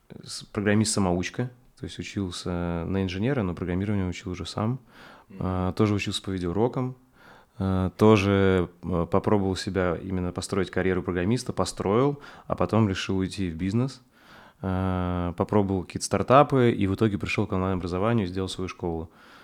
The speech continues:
Speaker 1: То есть очень похожие у нас истории в этом
Speaker 2: <laughs> Да.
Speaker 1: плане вообще.
Speaker 2: Слушай, действительно
Speaker 1: Ну,
Speaker 2: похоже.
Speaker 1: э, и да, я понимаю, что похоже. Вот мне хочется, знаешь, понять, э, короче, может, у нас еще больше чего-то общего.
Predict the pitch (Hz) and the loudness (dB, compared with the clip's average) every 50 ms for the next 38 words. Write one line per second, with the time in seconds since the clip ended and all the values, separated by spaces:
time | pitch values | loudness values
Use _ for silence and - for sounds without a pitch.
0 | - - _ - - 95 90 - - - - - - - 117 - - 110 101 - | -20 -20 _ -2 -2 0 0 -2 -4 -10 -8 -4 0 2 2 4 4 4 2 2
1 | - - - 90 85 - - 123 120 101 101 95 92 92 90 92 90 - - - | 0 -4 -6 -6 0 4 4 6 6 6 4 4 4 2 2 0 -2 -2 -4 -6
2 | - - 104 101 98 90 85 90 90 95 95 95 95 104 98 92 90 85 82 - | -2 0 2 2 2 2 2 0 0 0 0 2 4 4 2 2 2 0 -2 -2
3 | - 101 92 82 - - - - - 101 98 90 - 175 175 - 104 98 92 90 | -2 0 0 0 -2 -4 -10 -12 -12 -10 -10 -10 -10 -4 0 2 2 4 2 0
4 | - - 95 90 - 82 80 80 80 78 78 73 76 78 87 120 135 107 110 147 | -2 -2 -2 -2 -4 -4 -4 -6 -6 -6 -6 -4 -4 2 4 6 6 8 8 8
5 | 110 107 120 104 98 92 - 107 113 123 120 110 - - - 101 - 151 175 147 | 8 10 10 10 10 8 6 6 8 8 8 8 6 0 -2 4 6 8 8 8
6 | 113 101 92 110 107 123 120 - - - - 104 107 113 110 - - 107 104 104 | 8 6 6 4 4 4 4 4 2 0 2 2 2 2 2 4 4 6 8 8
7 | 95 87 - - 92 92 92 92 92 92 92 90 87 87 - - - - - - | 6 6 2 0 -2 0 0 0 0 0 0 0 0 -2 -4 -8 -14 -16 -6 0
8 | 101 101 110 104 - - 104 - - - - - - - 101 107 110 104 - 120 | 2 2 2 2 0 0 -2 -4 -6 -10 -14 -14 -10 -4 0 0 0 0 2 2
9 | 120 110 - - - 180 165 120 107 95 - - - - - 101 92 82 - 95 | 2 2 4 6 6 6 8 8 6 4 4 2 0 -4 -6 -6 -6 -2 0 0
10 | 92 87 - - 87 80 80 92 | 0 0 -2 -6 -6 -6 -8 -8